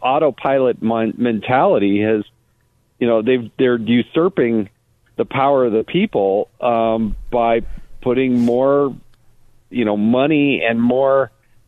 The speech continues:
power in, you know, these bureaucrats, they call them the B team, um, but also, you know, in, in people that were never elected and would never be elected.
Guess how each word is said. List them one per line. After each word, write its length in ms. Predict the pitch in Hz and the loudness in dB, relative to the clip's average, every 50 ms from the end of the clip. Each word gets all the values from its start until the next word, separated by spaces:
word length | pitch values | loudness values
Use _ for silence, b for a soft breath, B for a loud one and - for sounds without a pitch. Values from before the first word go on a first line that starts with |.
| - - | -16 -10
power 580 | - - 139 160 185 151 113 110 117 127 131 | -6 -2 0 0 2 2 2 0 0 0 -2
in, 500 | - - - 120 120 120 120 120 117 113 - - - | -4 -4 -4 -2 -2 -2 -2 -2 -4 -4 -8 -10 -6
you 260 | - 113 117 120 123 | -2 0 2 2 2
know, 140 | 127 120 110 | 2 0 0
these 140 | 107 107 - _ - | -2 -2 -6 _ -4
bureaucrats, 680 | 117 117 120 127 135 127 - - 117 110 117 131 143 - _ _ | 0 0 2 2 0 -2 -2 0 0 2 2 0 0 -4 _ _
they 140 | 107 107 98 | -4 -4 -2
call 200 | - 135 123 117 | -2 -2 -2 0
them 60 | 117 | 0
the 80 | 110 98 | -2 -2
B 260 | 92 117 113 120 123 | 0 0 0 0 -2
team, 420 | - - 131 123 135 151 170 175 - B B B B B B B B | -2 -2 0 0 2 2 0 -2 -4 B B B B B B B B
um, 520 | - 117 120 120 120 120 120 120 120 113 - - | -2 2 2 2 2 2 0 0 -2 -2 -2 0
but 180 | 131 127 117 | 0 0 0
also, 680 | - - 131 139 143 - - 143 131 131 131 135 135 - - - | 0 -2 -2 -2 -2 -2 0 0 2 2 2 0 0 -4 -6 -6
you 120 | 127 127 | -4 -2
know, 220 | 117 113 131 139 104 | -2 -2 -2 -2 -2
in, 360 | 104 135 131 131 135 131 - - | -2 -2 0 -2 -2 -4 -4 -4
in 160 | 117 123 113 101 | -4 -4 -4 -2
people 360 | - 151 151 - 165 131 120 | -2 -2 -2 0 -2 -2 0
that 180 | 135 120 - - - - - | 0 -2 -2 -4 -10 -8 -4
were 140 | 117 127 123 | -2 -2 -2
never 520 | - - 123 123 127 143 151 165 185 180 | -2 -2 0 2 2 2 2 4 4 4
elected 460 | 165 156 175 208 - - - 80 - - _ - | 4 4 2 0 0 -2 -6 -6 -6 -8 _ -6
and 200 | 113 117 123 123 | -4 -2 0 0
would 140 | 135 139 135 | 0 0 0
never 260 | 147 165 180 190 151 | 0 0 0 0 0
be 220 | 117 151 208 277 | 0 0 2 2
elected. 520 | 311 247 113 92 85 87 - _ 76 76 | 2 2 2 0 -4 -6 -10 _ -20 -20